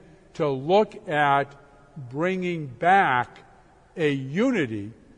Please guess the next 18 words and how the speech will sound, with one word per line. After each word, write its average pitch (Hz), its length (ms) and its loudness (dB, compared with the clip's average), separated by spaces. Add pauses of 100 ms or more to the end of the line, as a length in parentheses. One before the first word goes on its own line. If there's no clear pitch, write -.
(160)
to 165 140 -4
what 156 380 0
we 156 180 -2
now 143 400 0
see? 131 560 -4 (1600)
If 202 140 -10
you 285 100 -6
drive 254 380 2
around 160 600 -2
Cleveland, 131 480 -6 (640)
if - 80 -18
you 202 60 -10
drive 185 400 2
around 180 340 0 (140)
any 247 420 -2
city 208 560 -2
or 160 160 0
town, 180 720 0